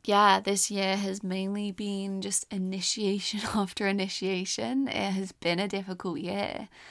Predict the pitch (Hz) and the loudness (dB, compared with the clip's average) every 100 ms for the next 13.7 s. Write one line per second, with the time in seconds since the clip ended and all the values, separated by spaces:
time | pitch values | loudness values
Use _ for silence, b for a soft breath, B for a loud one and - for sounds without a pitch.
0 | B B - 190 175 175 180 196 - 196 | B B -2 0 0 2 2 0 -2 -2
1 | 190 214 - - - - 180 180 180 - | -2 -4 -6 -8 -6 -4 -2 2 2 2
2 | 185 - - - 180 - 185 196 - - | -2 -2 -2 0 -2 -2 -4 -2 -4 -6
3 | - 190 185 170 175 _ _ - 202 196 | -8 -4 2 2 0 _ _ -4 0 2
4 | 185 - - - 190 180 - 185 196 190 | 0 -4 -12 -6 -4 -2 -4 -4 -2 -2
5 | 190 - 196 190 - 175 185 214 _ - | -4 -4 -4 -4 -4 -2 -2 -4 _ -20
6 | B B B B B B - - 190 180 | B B B B B B -6 2 4 4
7 | 180 180 190 190 - _ _ _ _ - | 0 -2 -4 -6 -12 _ _ _ _ -20
8 | - - 185 180 185 - 190 180 180 - | -12 2 6 6 6 4 2 4 4 4
9 | 190 180 180 180 175 - - 214 180 180 | 2 4 2 0 -4 -14 -12 -4 -2 -2
10 | - - 180 180 175 - - 185 175 - | -2 -2 0 0 0 -2 -4 -4 -4 -4
11 | 170 175 - 175 180 180 - 185 180 170 | -6 -6 -6 -2 -2 -2 -4 -4 -4 -4
12 | 175 180 196 233 262 - - 180 - 180 | -4 -4 -4 -4 -4 -2 -2 -4 -2 -4
13 | - - 196 175 170 170 160 | -4 -8 -4 -2 -2 -2 -4